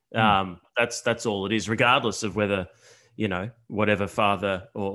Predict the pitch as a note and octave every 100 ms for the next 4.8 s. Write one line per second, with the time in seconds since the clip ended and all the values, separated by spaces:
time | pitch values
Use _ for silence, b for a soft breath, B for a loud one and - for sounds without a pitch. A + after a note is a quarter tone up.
0 | G2+ G2 G2 G2+ G2 F#2 G2+ G2 G2 F#2
1 | G#2 B2 G2 - - A2+ A2 B2+ C3 G#2+
2 | F2+ F2 G2 G#2+ F#2 - _ _ - C3+
3 | - - A#2 D3 - _ G2+ A#2+ A#2+ B2
4 | A#2+ B2 A2+ G#2+ G#2+ F#2+ C#3 -